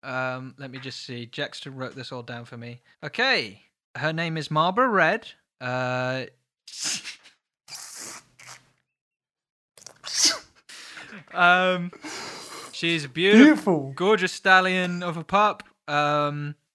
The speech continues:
Speaker 1: Jexton said a safe pair of hands or a safe pair of hooves.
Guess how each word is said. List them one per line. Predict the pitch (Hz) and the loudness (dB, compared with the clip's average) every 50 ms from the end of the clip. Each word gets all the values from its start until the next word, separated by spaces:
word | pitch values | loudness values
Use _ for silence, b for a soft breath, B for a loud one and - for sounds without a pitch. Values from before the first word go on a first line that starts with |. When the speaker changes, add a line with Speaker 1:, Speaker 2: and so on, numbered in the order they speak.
| _ _ | _ _
Speaker 1:
Jexton | - - 175 165 - - - - 175 170 160 160 156 | -4 -2 -2 -2 -2 -10 -10 -8 -8 -8 -6 -8 -8
said | - - - 160 151 151 147 147 | -10 -6 -2 0 2 2 0 -2
a | 135 | -4
safe | - - - 170 160 151 - - | -8 -4 -4 -4 -4 -4 -8 -4
pair | - 165 156 147 | 0 2 2 4
of | 143 | 4
hands | 143 143 131 127 123 120 113 113 110 117 | 2 2 0 -2 -4 -6 -8 -12 -12 -10
or | 117 117 117 117 117 - | -8 -8 -8 -8 -10 -10
a | - 123 113 | -12 -12 -12
safe | - - 143 131 | -8 -10 -10 -8
pair | - 147 139 131 | -8 -8 -6 -6
of | 127 | -4
hooves. | 135 135 127 127 117 110 - - - | -4 -4 -6 -6 -8 -10 -14 -16 -18